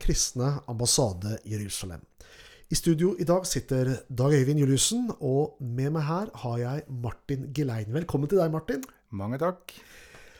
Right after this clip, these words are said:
Speaker 1: Du har levert nyheter på vår webside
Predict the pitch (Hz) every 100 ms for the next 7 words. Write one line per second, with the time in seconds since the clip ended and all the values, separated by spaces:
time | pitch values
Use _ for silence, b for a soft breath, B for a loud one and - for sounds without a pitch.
0 | B B - 131 160 208 247 - 156 160
1 | 175 - 160 160 143 160 175 - 143 127
2 | 123 131 120 101 139 - 190 175 - 143
3 | 143 120 127 147 135 127 113 - 135 151